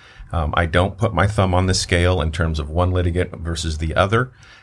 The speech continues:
Uh, I leave those feelings outside of the courtroom,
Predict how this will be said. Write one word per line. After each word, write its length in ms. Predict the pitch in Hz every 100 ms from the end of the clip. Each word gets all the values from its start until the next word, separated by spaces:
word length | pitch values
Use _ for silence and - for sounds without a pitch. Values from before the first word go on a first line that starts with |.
| -
Uh, 140 | 76 -
I 120 | 85
leave 220 | 98 90
those 200 | 87 82
feelings 580 | - 95 90 85 82 - _ -
outside 400 | 92 104 123 117
of 60 |
the 60 | 107
courtroom, 560 | 104 113 - 104 104